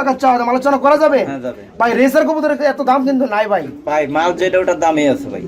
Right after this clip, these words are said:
Speaker 1: তাই না?
Speaker 2: হুম।
Speaker 1: তো বন্ধুরা দেখেন, আপনার কোয়ালিটিটা আপনি দেখলে বুঝতে পারবেন। মাশাআল্লাহ, খুবই চমৎকার কোয়ালিটি। এই পেয়ারটা বর্তমানে ডিমে আছে, ডিম সহকারে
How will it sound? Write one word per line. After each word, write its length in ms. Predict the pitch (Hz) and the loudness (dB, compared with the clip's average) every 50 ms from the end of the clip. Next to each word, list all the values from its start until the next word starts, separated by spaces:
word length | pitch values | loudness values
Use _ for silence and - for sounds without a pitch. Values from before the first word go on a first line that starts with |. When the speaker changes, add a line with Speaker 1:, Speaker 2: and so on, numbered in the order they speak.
| - - - | -10 -2 0
Speaker 1:
তাই 140 | 214 196 180 208 | 2 2 2 2
না? 60 | 277 | 0
Speaker 2:
হুম। 320 | 440 453 - _ - 262 247 | -2 -2 -8 _ -12 -8 -4
Speaker 1:
তো 40 | 269 226 233 | -2 0 2
বন্ধুরা 260 | 262 254 247 247 254 269 - 254 | 2 2 4 4 2 2 0 -2
দেখেন, 160 | 247 233 247 247 | -4 -2 -2 -2
আপনার 160 | 247 254 247 - | -2 -2 -2 0
কোয়ালিটিটা 400 | 285 277 262 247 214 226 220 254 254 | 0 2 0 0 -4 -2 0 0 2
আপনি 100 | 254 254 247 240 | 2 0 -2 -2
দেখলে 160 | 254 240 247 240 247 | -2 -4 -4 -8 -8
বুঝতে 160 | 247 - 240 226 | -6 -6 -4 -2
পারবেন। 200 | 226 226 208 254 254 220 | -2 0 2 2 2 2
মাশাআল্লাহ, 300 | 196 202 226 226 214 - | 0 -2 -4 -8 -6 -4
খুবই 120 | 247 247 254 - | -2 -2 0 2
চমৎকার 280 | 277 277 277 277 285 269 277 | 2 2 2 0 -2 -2 0
কোয়ালিটি। 340 | 269 247 214 208 202 220 311 403 392 - - - - - - - 247 294 | 0 0 0 0 -2 -2 -2 -2 -4 -8 -16 -20 -20 -14 -6 0 2 2
এই 80 | 320 320 320 | 2 2 2
পেয়ারটা 300 | 311 302 294 - 311 311 311 - - - - | 2 2 2 2 0 0 -2 -2 -6 -8 -8
বর্তমানে 260 | 202 226 269 262 254 - - | -6 -2 0 0 0 0 0
ডিমে 180 | 269 285 302 302 262 | 0 2 2 0 0
আছে, 180 | - - 285 - - - - _ _ _ _ - | 0 0 -2 -2 -2 -4 -14 _ _ _ _ -4
ডিম 160 | - 285 311 277 - | -2 0 0 2 2
সহকারে 280 | 302 302 285 294 294 | 2 2 2 2 0